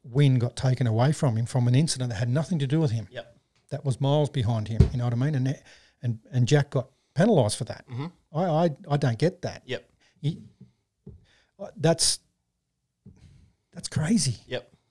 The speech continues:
Speaker 1: Jack's out doing his thing. And you remember I was talking to you and Az about in a world championship, and we've, we've got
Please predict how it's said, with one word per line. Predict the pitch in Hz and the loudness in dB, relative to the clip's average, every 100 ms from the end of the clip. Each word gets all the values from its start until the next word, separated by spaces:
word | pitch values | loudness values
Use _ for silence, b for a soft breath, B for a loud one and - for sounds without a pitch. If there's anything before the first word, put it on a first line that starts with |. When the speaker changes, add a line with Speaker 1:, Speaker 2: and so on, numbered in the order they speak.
| _ _ _ | _ _ _
Speaker 1:
Jack's | 196 214 202 | 0 2 2
out | - | 2
doing | 165 165 | 4 6
his | 135 - | 6 4
thing. | 165 120 117 - _ _ b b b b | 2 2 0 -10 _ _ b b b b
And | 135 | 2
you | 147 | 4
remember | 185 196 175 | 6 6 6
I | |
was | 151 | 4
talking | - 165 151 139 | 4 4 4 2
to | |
you | 139 | 4
and | 139 | 4
Az | 135 120 | 2 2
about | 127 127 123 b b b b _ _ _ _ _ - | 2 2 0 b b b b _ _ _ _ _ 0
in | 165 | 4
a | 180 | 6
world | 160 135 | 6 6
championship, | 135 135 135 113 123 113 _ _ _ | 6 6 4 2 -2 -4 _ _ _
and | 127 123 | 0 4
we've, | 127 - - | 2 0 -4
we've | 131 113 | -2 2
got | 160 | 2